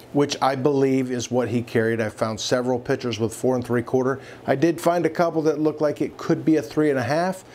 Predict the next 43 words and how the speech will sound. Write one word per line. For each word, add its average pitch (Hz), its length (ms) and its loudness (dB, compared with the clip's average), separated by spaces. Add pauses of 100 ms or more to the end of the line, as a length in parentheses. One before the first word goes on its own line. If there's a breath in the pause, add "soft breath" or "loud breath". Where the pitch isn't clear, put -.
(280 loud breath)
um, 151 540 2
but 135 300 2
this 156 200 2
is 135 100 -2
the 139 60 4
one 135 160 2
I'm 131 200 0
going 131 280 0
with 127 280 0
because 113 340 -2
that's 120 320 -2
what 117 160 2
I 113 80 0
found 113 300 -2
the 101 60 -2
most 110 340 0
pictures 98 400 -2
of 98 160 0
him 98 160 -2
actually 98 340 -2
holding 95 400 0
in 95 80 2
his 87 140 -2
hand. 95 280 0 (1200 loud breath)
The 147 100 6
holster 170 320 2
is 147 300 2
a 160 80 2
cross 156 400 2
draw 117 200 2
holster, 98 320 -2
which 104 220 -2
means 113 300 0 (260 loud breath)
he 127 160 4
was 127 140 4
right-handed 117 640 2
but 107 100 -4
wore 113 260 4
it 117 40 2
on 110 80 0
his 101 160 -2
left 117 260 0
side. 110 540 -2